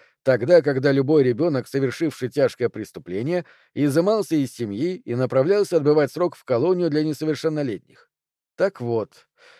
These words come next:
это я к тому, что и в данном случае не нужно делать скидку на то, что чаще всего квадроберы являются несовершеннолетними. Кроме того, я предлагаю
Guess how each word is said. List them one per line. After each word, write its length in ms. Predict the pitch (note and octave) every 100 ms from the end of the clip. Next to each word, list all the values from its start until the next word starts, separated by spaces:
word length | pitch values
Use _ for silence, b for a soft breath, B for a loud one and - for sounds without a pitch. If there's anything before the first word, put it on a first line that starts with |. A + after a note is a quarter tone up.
| b
это 180 | B3 G#3+
я 100 | E3+
к 80 | -
тому, 240 | D3 F3
что 180 | E3 E3
и 100 | D3
в 100 | A#2+
данном 400 | D3+ C#3+ B2+ A2+
случае 480 | - G3+ F#3+ F#3 E3
не 180 | D3+ D3+
нужно 460 | D3+ G#3 E3 E3+
делать 320 | D3 F3 D#3 -
скидку 400 | - D#3 - B2
на 120 | A#2
то, 200 | G3 F#3 b b
что 220 | - C#3+
чаще 480 | - G#3+ F#3 - A#2+
всего 300 | - A2 A2
квадроберы 640 | C3+ C3+ G3+ F3+ B2+ B2 b b -
являются 500 | F3 G3+ F#3 - F3+
несовершеннолетними. 1300 | F3+ - F3+ E3 F3+ E3+ E3+ C#3+ F#2 - E2 E2+ _ _ _ -
Кроме 360 | C3+ C#3+ C3
того, 260 | B2+ B2 E3+
я 140 | C3+
предлагаю 520 | B2+ B2 B2 D#3 E3+